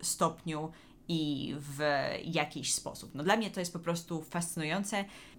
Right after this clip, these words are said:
I zakończając już wątki Tytanów, Titaników oraz, e,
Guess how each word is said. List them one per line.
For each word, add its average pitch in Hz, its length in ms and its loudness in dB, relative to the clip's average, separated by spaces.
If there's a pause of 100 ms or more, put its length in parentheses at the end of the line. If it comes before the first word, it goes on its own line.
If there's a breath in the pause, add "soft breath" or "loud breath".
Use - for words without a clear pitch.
I 196 80 8
zakończając 190 640 6
już 170 220 6
wątki 165 440 2
Tytanów, 165 580 4
Titaników 156 880 2
oraz, 151 520 4
e, - 220 -2